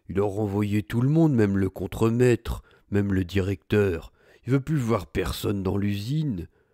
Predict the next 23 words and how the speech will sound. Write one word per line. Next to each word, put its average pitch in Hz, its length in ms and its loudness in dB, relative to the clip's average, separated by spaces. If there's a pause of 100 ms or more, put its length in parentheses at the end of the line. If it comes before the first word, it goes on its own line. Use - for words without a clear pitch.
(300)
Il - 100 -10
s'entraîne, 104 680 0
il 90 120 -2
a 92 80 2
dit. 85 360 -10 (540)
Il 98 80 -6
m'a 104 100 2
défendu 101 540 -2
de 87 80 -8
monter, 101 480 4
à 107 60 4
moi 101 240 2
aussi. 85 480 -6 (340)
À 92 120 0
vous 92 200 -4
aussi, 98 380 -4
sûrement. 98 560 -2 (380)
Il 92 80 -6
est 87 40 -4
sûrement 98 420 -2
encore 98 360 0
dans 98 120 -4
l'aquarium. 92 880 -2